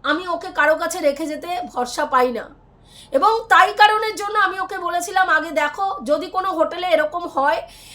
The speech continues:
যে ওকে অ্যালাউ করবে তবেই আমি দীঘাতে যাব, আর না হলে তুমি ছেলেকে নিয়ে চলে যেও, আমি বাড়িতে ওকে নিয়ে থাকবো, আমার না বেরোতে পারলে কোনো ব্যাপার না।' কারণ আমি, আমার জগৎটা ঘর কেন্দ্রিক। আমি আজকে স-, স-, ক্যান্ডিকে এনেছি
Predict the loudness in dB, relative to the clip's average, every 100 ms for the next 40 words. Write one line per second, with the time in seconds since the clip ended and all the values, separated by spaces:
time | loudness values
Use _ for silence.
0 | -12 -4 -2 2 2 0 4 6 8 8
1 | 6 4 0 -4 -4 -6 -10 _ _ 6
2 | 6 6 2 2 -2 -2 0 0 0 0
3 | 0 0 -4 -2 0 2 0 0 -6 -10
4 | -12 -8 -2 -2 -2 -6 -6 -6 -2 -2
5 | -2 -4 -2 -2 0 0 0 0 -2 -2
6 | -4 -4 -4 -4 -6 -4 -4 -2 -2 0
7 | 2 2 0 -2 -4 -6 -6 -2 0 0
8 | -4 -4 -2 0 0 -2 -6 -8 -16 -2
9 | 2 2 4 2 2 0 0 2 4 4
10 | 2 -2 -2 -8 -16 _ _ _ -20 2
11 | 4 6 6 4 2 0 0 0 -6 -14
12 | -6 -2 0 0 0 0 0 0 0 0
13 | -2 -2 0 0 0 0 -4